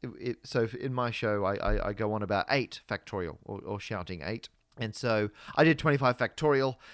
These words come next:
and the answer you get out is, well, I could read all the digits out, but it's a bit meaningless.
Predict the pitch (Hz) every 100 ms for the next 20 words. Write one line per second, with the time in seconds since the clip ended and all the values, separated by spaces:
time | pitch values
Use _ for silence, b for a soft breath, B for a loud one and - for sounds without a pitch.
0 | B B - 113 117 107 131 117 - 156
1 | 147 - 117 110 113 98 110 - 113 120
2 | 110 - 113 110 104 92 - - 139 90
3 | - b b b - 143 147 117 165 214
4 | 196 160 127 170 143 - 143 180 170 143
5 | 131 139 120 135 156 156 160 151 -